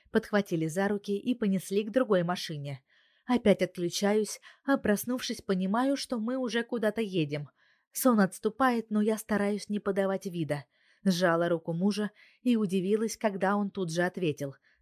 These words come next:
«Значит, очнулся раньше». Чуть приоткрыв глаза, понимаю, что мы сидим на заднем сиденье. Рядом со мной охранник, а вот со стороны Громова никого. Неудивительно,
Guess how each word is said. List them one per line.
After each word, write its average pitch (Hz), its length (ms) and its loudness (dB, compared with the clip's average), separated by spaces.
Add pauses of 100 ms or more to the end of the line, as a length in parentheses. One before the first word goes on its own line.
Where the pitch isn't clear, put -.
«Значит, 226 480 0
очнулся 170 520 0
раньше». 151 480 -4 (600)
Чуть - 240 0
приоткрыв 180 500 -2
глаза, 175 340 0
понимаю, 196 580 -2 (160)
что - 220 -2
мы 208 140 2
сидим 202 320 -4
на 196 140 0
заднем 180 320 -2
сиденье. 151 600 -6 (320)
Рядом 190 300 2
со 190 160 -6
мной 185 260 -2
охранник, 214 580 -4 (240)
а 254 120 -2
вот 226 200 -2
со 254 80 -2
стороны 214 440 -2
Громова 170 460 0
никого. 196 580 -2 (340)
Неудивительно, 185 880 0